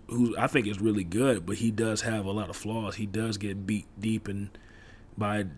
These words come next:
uh, different receivers, and I'm not really sure how confident I am in our nickel and our second corner. Uh, Glover Quinn, I think, is a damn good safety,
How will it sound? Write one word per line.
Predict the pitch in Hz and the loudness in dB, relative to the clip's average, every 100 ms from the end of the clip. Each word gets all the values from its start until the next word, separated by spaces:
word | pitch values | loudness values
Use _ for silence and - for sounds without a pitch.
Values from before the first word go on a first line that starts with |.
| - | -8
uh, | 101 98 | -6 -4
different | 113 107 | -4 -4
receivers, | 95 - 107 107 107 98 - - - | -4 0 2 4 2 -2 -12 -14 -6
and | 113 - 104 - | -4 -4 -6 -8
I'm | 73 95 110 | -10 -6 0
not | 120 107 | 0 2
really | 110 110 | 2 4
sure | 107 - 117 113 | 4 4 4 4
how | 107 101 104 - - - - | 2 0 -2 -6 -18 -20 -8
confident | - 120 110 107 107 | 0 0 0 -2 0
I | 113 | 2
am | 110 107 | 2 2
in | 104 | 0
our | 98 101 - | -2 -4 -6
nickel | 117 117 117 123 113 | 0 2 4 6 6
and | 107 104 | 4 -2
our | 101 95 - - | -4 -6 -8 -2
second | - 123 101 90 | 0 0 -2 -8
corner. | - 147 - - - - - - - - - - - - - - - - - | -2 -2 -2 -8 -18 -20 -20 -20 -20 -20 -20 -20 -20 -20 -20 -20 -20 -20 -10
Uh, | 73 67 | -8 -6
Glover | 87 120 123 113 | 2 6 8 6
Quinn, | - 127 120 | 4 6 6
I | 110 | 6
think, | 117 107 | 4 2
is | 98 | 0
a | |
damn | 90 110 113 104 | 0 2 2 4
good | 110 107 | 4 4
safety, | - 110 110 - 117 120 | 4 2 0 0 -2 -2